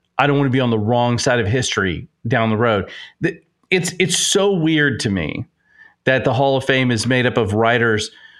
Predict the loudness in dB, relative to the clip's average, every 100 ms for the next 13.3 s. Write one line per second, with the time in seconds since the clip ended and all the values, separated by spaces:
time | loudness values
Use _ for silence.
0 | _ _ -8 -2 0 2 0 0 0 2
1 | 0 0 0 0 -2 0 0 0 -2 0
2 | 0 0 0 0 0 0 0 0 0 0
3 | 2 0 -2 -6 -4 0 0 0 0 0
4 | 0 0 -2 -2 -2 0 0 0 -2 -6
5 | -6 -2 0 0 0 0 0 0 0 0
6 | 0 0 0 0 -2 -2 -4 -2 -4 -2
7 | -2 -2 -4 -4 -4 -6 -6 -8 -10 -20
8 | -18 -18 -14 -4 0 0 0 -4 -12 _
9 | 0 2 2 0 0 0 0 0 -4 -8
10 | -4 0 0 0 0 0 -2 0 0 -2
11 | -4 -4 -2 0 0 -2 -4 -8 -10 -2
12 | -2 0 0 0 2 0 -4 -4 -2 0
13 | -2 -4